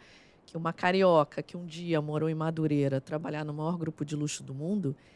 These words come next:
isso é uma total cre-, quebra de paradigma. Isso jamais, acho que hoje,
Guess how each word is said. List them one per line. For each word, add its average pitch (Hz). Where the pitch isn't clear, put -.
isso -
é 392
uma 392
total 370
cre-, -
quebra 208
de 208
paradigma. 160
Isso 160
jamais, 180
acho -
que -
hoje, 175